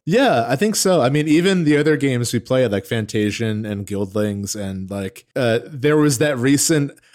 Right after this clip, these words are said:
<laughs> there are two episodes we've done on, like, big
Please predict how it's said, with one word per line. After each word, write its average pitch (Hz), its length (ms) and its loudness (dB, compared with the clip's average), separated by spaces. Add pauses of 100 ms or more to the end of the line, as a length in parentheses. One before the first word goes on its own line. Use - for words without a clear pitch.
(180)
<laughs> - 720 -4
there 165 180 4
are 165 60 2
two 202 400 2
episodes 160 420 0
we've 175 120 2
done 165 420 0 (100)
on, 135 220 0
like, 101 360 -4
big 131 520 2